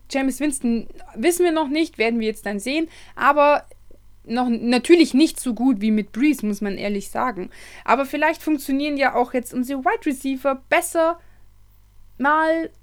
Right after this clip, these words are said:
Vielleicht meint ja mal Michael Thomas oder auch eine Emmanuel Sanders, sie könnten jetzt mal vielleicht ein bisschen laufen und richtig Football spielen. <laughs>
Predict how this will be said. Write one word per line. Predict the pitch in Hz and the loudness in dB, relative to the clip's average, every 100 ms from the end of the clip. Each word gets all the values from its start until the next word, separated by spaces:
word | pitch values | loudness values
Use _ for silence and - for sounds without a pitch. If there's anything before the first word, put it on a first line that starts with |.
| - _ _ | -20 _ _
Vielleicht | - 285 277 269 | -2 0 0 -4
meint | 277 269 | -4 -4
ja | |
mal | 254 247 240 | -2 0 0
Michael | 240 254 254 | 0 -2 -6
Thomas | - 294 285 269 | -4 -2 -4 -6
oder | 214 208 | -4 -2
auch | |
eine | 220 | -2
Emmanuel | 220 233 226 | -2 -2 -4
Sanders, | 220 262 269 262 - | -6 -6 -4 -6 -8
sie | - | -6
könnten | 254 262 220 | -6 -4 -8
jetzt | 214 - | -8 -6
mal | 208 214 208 | -6 -6 -8
vielleicht | - 208 214 - | -8 -6 -8 -10
ein | - - | -20 -18
bisschen | 220 214 208 | -16 -10 -6
laufen | 262 320 - 311 302 | -4 -6 -6 -6 -6
und | 240 220 | -8 -8
richtig | 226 233 226 - | -10 -10 -12 -10
Football | 320 - 294 | -10 -8 -12
spielen. | - 294 302 302 302 302 | -10 -12 -10 -10 -10 -12
<laughs> | 302 | -10